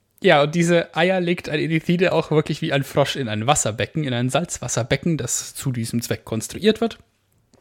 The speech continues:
Und nach ungefähr einem Monat schlüpfen daraus Wesen, die wirklich wie Kaulquappen aussehen und der Einfachheit halber überall auch so genannt werden in den Büchern.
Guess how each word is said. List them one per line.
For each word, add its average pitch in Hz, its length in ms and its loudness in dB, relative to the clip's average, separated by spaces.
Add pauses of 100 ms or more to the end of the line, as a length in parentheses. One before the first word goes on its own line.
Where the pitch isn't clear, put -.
(380)
Und 147 260 2
nach 160 200 0
ungefähr 190 400 2
einem 147 180 0
Monat 139 260 -2
schlüpfen 123 380 -4
daraus 113 400 -2
Wesen, 151 340 0
die 117 140 0
wirklich 113 320 -2
wie 156 80 -2
Kaulquappen 113 540 -6
aussehen 120 520 -2
und 117 160 -4
der - 140 -2
Einfachheit 165 520 -4
halber 117 320 0
überall 120 440 0
auch 110 160 -2
so - 160 -8
genannt 123 380 0
werden 101 320 -4
in - 160 -12
den 95 120 -8
Büchern. - 320 -12